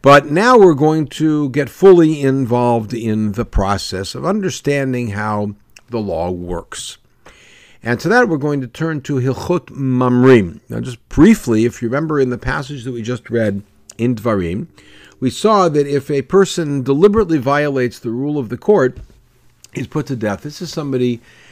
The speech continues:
that refer-, that, that we're not referring here to an, a citizen who doesn't listen to the instruction of the court, but rather to an elder who's a member of the court and deliberately holds on to his own rejected opinion,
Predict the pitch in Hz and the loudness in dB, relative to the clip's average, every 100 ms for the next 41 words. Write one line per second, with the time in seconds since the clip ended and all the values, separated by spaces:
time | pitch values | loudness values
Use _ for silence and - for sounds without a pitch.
0 | _ - 135 131 - 175 135 131 123 123 | _ -2 0 2 0 -2 2 2 2 0
1 | 120 120 - 131 156 208 175 139 - 143 | 0 -2 -6 -2 0 0 0 -4 -4 -6
2 | 135 123 123 - 123 113 107 117 - - | -4 -2 -4 -4 -2 -2 -2 -8 -10 -12
3 | 107 - - 220 196 120 95 82 78 - | -10 -10 -2 0 2 0 -4 -10 -14 -20
4 | _ _ - 113 90 147 165 165 175 123 | _ _ -8 -8 -2 0 0 -2 -6 -6
5 | 120 160 - - 117 98 - 117 120 120 | -2 -2 -2 -6 -6 -6 -8 -6 -6 -6
6 | 110 - - - 202 - - 120 101 - | -8 -10 -12 -4 -4 -4 -10 -8 -10 -8
7 | 110 110 - 107 127 139 160 180 - _ | -6 -6 -10 -8 -4 -4 -4 -4 -8 _
8 | - _ - 127 131 - 156 208 202 170 | -20 _ -4 0 0 -2 0 0 2 2
9 | 131 135 127 135 135 165 185 165 156 120 | 0 -2 -4 -4 -2 -2 -2 -4 -6 -6
10 | 131 131 - 226 151 143 - 135 127 139 | -10 -10 -8 -2 -2 -2 -6 -8 -6 -6
11 | 139 175 226 175 147 127 127 117 143 175 | -2 0 0 -2 -6 -4 -2 -2 -2 -4
12 | 139 151 143 127 123 117 151 147 127 113 | -4 -6 -8 -6 -6 -6 -8 -4 -4 -4
13 | 120 110 110 160 - 156 120 - 95 95 | -4 -4 -4 -4 -4 -8 -8 -8 -10 -6
14 | 151 | -8